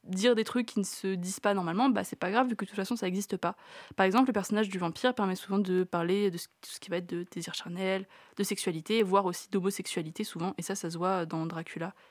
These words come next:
Il y a des passages du roman qui ont été, euh, étudiés par, euh, parce que c'est quand même un classique de la littérature de fantasy, euh, anglaise, et du coup qui ont été étudiés par, euh, par des, des personnes qui s'y connaissent très bien en littérature et qui affirment que oui, euh, ça parle d'homosexualité, il y a des passages où ça parle de ce genre de choses.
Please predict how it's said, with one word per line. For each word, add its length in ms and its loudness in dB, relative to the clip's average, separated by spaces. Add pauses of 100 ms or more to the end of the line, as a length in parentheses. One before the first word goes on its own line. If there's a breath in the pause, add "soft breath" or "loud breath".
(160 soft breath)
Il 60 -2
y 20 2
a 60 2
des 100 0
passages 440 -2
du 200 -4
roman 300 -2
qui 100 -10
ont 40 -4
été, 300 -4
euh, 100 -4 (160)
étudiés 440 -4
par, 220 -6
euh, 160 -6 (180)
parce 100 -14
que 60 -8
c'est 80 -10
quand 100 -2
même 120 -2
un 40 -6
classique 380 -8
de 220 -4 (140)
la 60 -2
littérature 460 -8
de 280 -10
fantasy, 500 -10
euh, 100 -8 (120)
anglaise, 340 -4 (600 loud breath)
et 60 2
du 100 2
coup 100 0
qui 80 0
ont 40 6
été 260 2
étudiés 360 0
par, 260 0
euh, 140 0 (1500)
par 160 2
des, 240 2
des 200 -4
personnes 240 6
qui 80 0
s'y 80 -2
connaissent 280 6
très 140 4
bien 140 6
en 40 8
littérature 480 2
et 80 2
qui 120 2
affirment 260 0
que 100 0
oui, 280 2
euh, 80 6
ça 160 -6
parle 320 2
d'homosexualité, 800 -2
il 40 2
y 40 2
a 40 2
des 100 -2
passages 380 -4
où 60 -20
ça 80 -20
parle 160 -8
de 60 -12
ce 120 -6
genre 120 -8
de 80 -8
choses. 280 -10